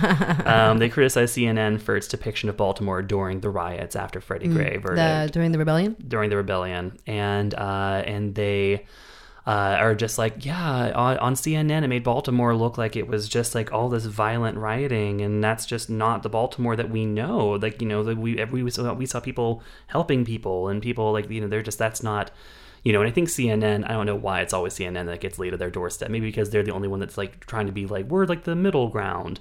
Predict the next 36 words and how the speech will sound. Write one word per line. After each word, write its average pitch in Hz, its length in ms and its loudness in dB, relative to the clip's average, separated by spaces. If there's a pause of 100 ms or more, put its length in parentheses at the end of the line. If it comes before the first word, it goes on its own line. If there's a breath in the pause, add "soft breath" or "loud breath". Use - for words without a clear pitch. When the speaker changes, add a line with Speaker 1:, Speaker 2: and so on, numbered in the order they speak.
Speaker 2:
Mm. 170 300 2
Speaker 1:
And 98 300 2
so 98 180 0
as 98 100 0
a 98 40 -6
result, 95 320 -4
they're 101 140 0
like, 101 140 -2
"Oh, 147 120 2
we're 123 180 2
the 127 240 0
most 123 240 -2
mainstream 117 640 0
cable 104 240 -2
news 101 220 0
network." 95 480 -4
And 160 60 2
Speaker 2:
Yeah. 147 80 2
Speaker 1:
so 98 440 0
they 98 180 0
get 98 360 -6
everything 95 400 -6
tossed - 340 -8
at - 120 -8
them. 90 260 -6 (680 loud breath)
But, 107 160 6
uh, 98 220 6
but 110 120 4
yeah, 95 240 2
so 101 220 2
they, 101 300 4
they 123 220 0
take, 123 360 -2
they 139 120 0
take 139 200 0
issue. 95 540 -2